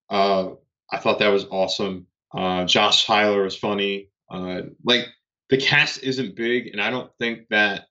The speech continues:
you really needed it to be, but everybody kind of really fit their role well. And especially with horror, like, you don't see, like, a black family usually at the center of these movies, and it was kind of like a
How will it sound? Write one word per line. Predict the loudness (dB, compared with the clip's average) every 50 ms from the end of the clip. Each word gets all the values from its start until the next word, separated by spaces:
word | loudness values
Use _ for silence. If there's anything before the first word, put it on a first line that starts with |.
| _ _ _
you | -6 -2 4 6
really | 6 8 8 8 6
needed | 4 2 0 0 0 0
it | -2 -4 -6
to | -8 -8 -4
be, | -4 -2 -2 -2 -4 -6 -10 _ _ _ _ _
but | 2 2 2 2
everybody | 0 2 4 4 4 6 4 4 2 2
kind | 0 -2 -2 -2
of | -4 -6 -8 -14 -18 -20 -20 _ _ _ _ _ _ _
really | -6 -2 2 4 4 2
fit | 2 2 0 -2 0 2
their | 0 0
role | 2 2 2 4 2 2 0 -2
well. | -2 -2 -2 -2 -2
And | -2 -2
especially | 0 2 2 2 2 4 4 4 4 2
with | 2 -4 -6 0
horror, | 0 2 4 4 2 2 0 -2 -4
like, | -8 -10 -4 -2
you | 2 4
don't | 4 4 2 0 -6 _ _ _ _ _ _ -6 0
see, | 2 2 4 6 6 4 4
like, | 2 0 -2 -2 0 0
a | -2 -2 -2 0
black | 2 4 4 4 2 0 -4 -10 -20 _ _ _ -20 -4
family | 0 0 2 2 0 -2 -2 -4 -4 -6 -8 -12 _ _ _ _ _ _ _ _ _
usually | -4 0 2 4 4 4 2
at | 0 -2
the | -2 -2
center | 0 2 4 4 4 4
of | 0
these | -2 -4 -6 -8
movies, | -8 -8 -8 -8 -8 -8 -8 -8 -10 -12 -8
and | -6 -6
it | -6
was | -6 -6 -2
kind | 0 0 0
of | 0
like | -2 -2 -4
a | -6